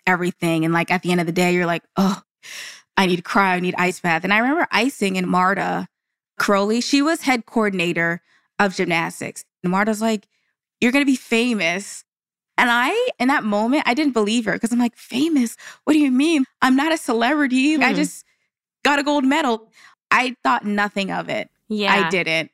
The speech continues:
Speaker 1: And she's like, "You're gonna be famous when you go back to the States." And we were told, too, to, like, be in our own bubble, not be on our phone. So I had no idea.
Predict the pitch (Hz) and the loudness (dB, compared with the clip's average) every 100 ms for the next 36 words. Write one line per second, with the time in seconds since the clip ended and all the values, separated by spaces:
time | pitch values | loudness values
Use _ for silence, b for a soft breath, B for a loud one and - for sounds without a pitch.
0 | _ 208 - 226 214 202 208 196 185 - | _ -6 -2 -2 -2 -2 -2 -2 -4 -4
1 | 202 196 - 180 165 - 160 180 165 160 | -2 -2 -2 -4 -2 -4 -8 -4 -2 -2
2 | 160 202 180 180 B B B B - 233 | -2 0 0 -4 B B B B 0 2
3 | 226 220 233 220 - 220 214 196 190 175 | 2 0 -2 -2 -2 -4 -2 -2 -2 -4
4 | - 190 196 - 180 170 175 175 190 185 | -6 -2 0 0 -2 -2 -2 0 0 0
5 | 175 208 185 175 180 - 180 170 175 - | 0 0 0 -2 -4 -2 0 0 -2 -2
6 | 185 202 180 185 180 175 180 160 151 160 | 0 0 0 0 2 0 0 -2 -2 -2